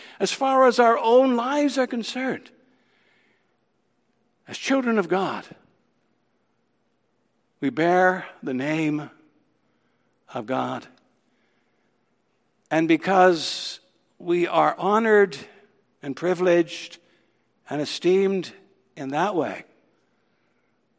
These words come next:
our lives should reflect a new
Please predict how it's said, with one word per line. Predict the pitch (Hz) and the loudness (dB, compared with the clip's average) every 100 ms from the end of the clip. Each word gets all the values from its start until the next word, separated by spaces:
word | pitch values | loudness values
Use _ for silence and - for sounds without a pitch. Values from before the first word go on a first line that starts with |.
| _ _ _ _ | _ _ _ _
our | 139 143 | -2 0
lives | 135 147 123 107 - - - - _ _ _ _ _ _ _ _ _ _ _ | 0 -2 -4 -8 -10 -10 -14 -18 _ _ _ _ _ _ _ _ _ _ _
should | - 143 120 | -10 -6 -4
reflect | 131 - 147 143 - - - _ _ _ _ _ _ _ _ _ _ _ _ _ | -4 -2 0 0 -4 -18 -20 _ _ _ _ _ _ _ _ _ _ _ _ _
a | - | -10
new | 120 139 151 147 147 | -4 0 2 0 -2